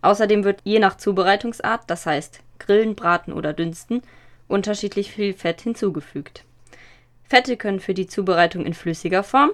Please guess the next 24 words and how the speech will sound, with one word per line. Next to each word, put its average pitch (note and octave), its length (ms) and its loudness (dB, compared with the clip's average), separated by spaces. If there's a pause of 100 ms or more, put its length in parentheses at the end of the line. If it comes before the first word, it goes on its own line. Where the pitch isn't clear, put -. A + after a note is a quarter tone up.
(120)
zum A3 160 -6
Beispiel F#3 300 0
als E3 200 -6
Öl, F3+ 280 -2 (440)
oder F#3+ 200 4
in A#3 100 2
fester F3 380 -2
Form, F3+ 340 -2
zum F#3+ 160 -6
Beispiel D#3+ 280 -4
als - 180 -2
Streichfett, - 500 -4
verwendet D3 480 -6
werden. - 300 -12 (840)
Auch F3+ 200 -4
der F3 120 -4
Nachtisch, E3 600 -4
unser G#3+ 240 0
Sahnepudding, G#3 640 2 (300)
enthält G3 360 0
eine F3+ 180 0
gehörige E3+ 640 -2
Portion C#3 480 -10
Fett. - 320 -16